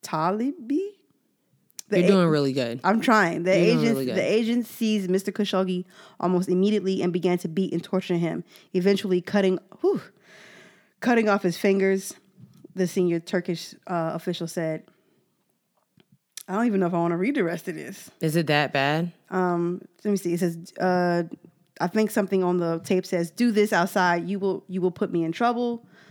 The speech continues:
Speaker 1: the consul told them, according to the Turkish officials in the report in, in this newspaper, <laughs> both citing audio recordings said to have been obtained by Turkish intelligence.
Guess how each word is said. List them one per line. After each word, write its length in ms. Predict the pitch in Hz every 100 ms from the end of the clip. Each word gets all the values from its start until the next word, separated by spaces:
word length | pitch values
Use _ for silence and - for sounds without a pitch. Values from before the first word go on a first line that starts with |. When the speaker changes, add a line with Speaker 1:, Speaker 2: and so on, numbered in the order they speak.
| - - _ -
Speaker 1:
the 80 | -
consul 400 | - 180 175 185
told 300 | 170 185 180
them, 120 | 180 170
according 340 | 170 180 175
to 140 | 175 170
the 80 |
Turkish 460 | 165 180 170 175 170
officials 580 | 170 - 185 - 175 175 - - -
in 80 | 180
the 60 |
report 380 | 180 - 202 202 185
in, 300 | 170 170 - - 185 170
in 220 | 226 - - - _ - - 202
this 160 | 196 214
newspaper, 600 | 262 254 180 165 151 185 _ - -
<laughs> 280 | - 214
both 340 | 175 208 226 -
citing 280 | 196 185 -
audio 380 | 165 180 180 175
recordings 600 | 170 180 175 165 170 - _ _ - - -
said 260 | - 185 185
to 40 |
have 260 | 180 170 160
been 120 | 175
obtained 520 | 165 - 185 170 165
by 260 | 160 160 165
Turkish 500 | - 170 170 160 - 170
intelligence. 840 | 165 - 147 - - - -